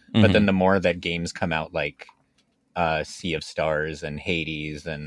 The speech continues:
Speaker 2: Yeah.
Speaker 1: these really big indie games that go toe-to-toe with triple A games, with a f-, even Palworld again. Like,
Speaker 2: Yeah.
Speaker 1: Palworld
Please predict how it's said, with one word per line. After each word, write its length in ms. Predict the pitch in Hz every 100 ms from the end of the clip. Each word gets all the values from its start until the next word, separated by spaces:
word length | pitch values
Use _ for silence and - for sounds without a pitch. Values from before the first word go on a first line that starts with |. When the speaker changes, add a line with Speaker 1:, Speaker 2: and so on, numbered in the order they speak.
| 76
Speaker 2:
Yeah. 300 | 113 95 -
Speaker 1:
these 160 | 98 85
really 180 | 90 82
big 340 | - 95 90
indie 320 | 92 90 92
games 320 | 92 92 95
that 200 | 90 87 - _ 95
go 160 | 95
toe-to-toe 560 | 80 101 95 90 - 87
with 140 | 95
triple 280 | - 104 107
A 100 | 101
games, 300 | 101 104 101
with 100 | 95
a 40 | 95
f-, 140 | - -
even 280 | 160 160 143
Palworld 420 | 151 151 123 104
again. 360 | 104 120 98 - _ _ _ _ _
Like, 160 | 110 98 -
Speaker 2:
Yeah. 200 | 113 104
Speaker 1:
Palworld 420 | 101 98 95